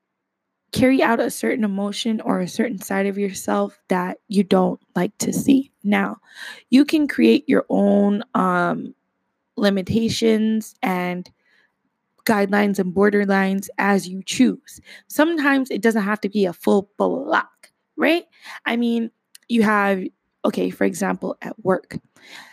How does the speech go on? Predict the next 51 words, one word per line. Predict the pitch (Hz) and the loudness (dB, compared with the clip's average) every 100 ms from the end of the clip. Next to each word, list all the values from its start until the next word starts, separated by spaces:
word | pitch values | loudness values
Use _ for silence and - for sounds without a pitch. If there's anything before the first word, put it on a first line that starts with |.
| _ - | _ 2
there | 240 247 | 4 4
is | 247 262 247 247 240 - | 2 6 8 6 4 0
someone | 233 240 262 | -2 0 0
at | 254 - | 0 -2
work | 214 208 | -4 -2
that, | 214 196 180 - 214 - | -2 0 -2 -6 -4 4
you | 359 | 4
know, | 330 302 | 4 2
you're | 269 277 | 0 -4
cool, | 269 - 269 247 254 | -6 0 4 6 6
you'll | 247 247 | 4 2
go | 247 240 | 0 -2
to | - | -2
the | 247 | -2
break | 220 214 214 - | 2 0 0 0
room | 214 220 | 0 2
with, | 208 208 | 0 0
it's | - | -4
cool | - 233 | -4 -2
to | 208 | 0
get | 214 226 - | 2 0 -2
coffee | - 202 202 226 | -6 -6 -6 -2
and | 226 220 | -2 0
tea | 233 220 208 | 0 2 2
with, | 196 202 196 196 - - - - 208 | 4 4 4 0 -6 -18 -18 -6 0
um, | 214 214 | 2 2
it's | 208 | -2
cool | - 233 | 2 2
to | 226 208 | 2 0
send | 226 214 | 0 2
a | |
one-two | 196 214 214 226 226 - | 2 0 -2 -4 -6 -2
email | 220 214 208 208 | 0 2 2 2
about, | 202 190 196 - | 2 0 0 0
you | 226 | -2
know, | 208 202 202 - - _ | 0 0 0 -6 -20 _
Susan | - - 233 202 220 220 | -8 2 4 6 4 4
that | - | 0
you | 226 | -2
don't | 208 233 | -2 -2
really | 311 202 | -2 -2
like | 202 208 208 | 0 -2 -4
in | |
the | 202 - | -6 -2
office, | 190 240 202 | -2 -4 -4
or, | - | -2
you | 233 370 | 0 2
know, | 311 | 4
whatever, | 269 240 226 196 180 | 4 2 2 0 -2
work | 190 214 - | 0 0 0
jokes, | - 381 - - | -4 -4 -10 -20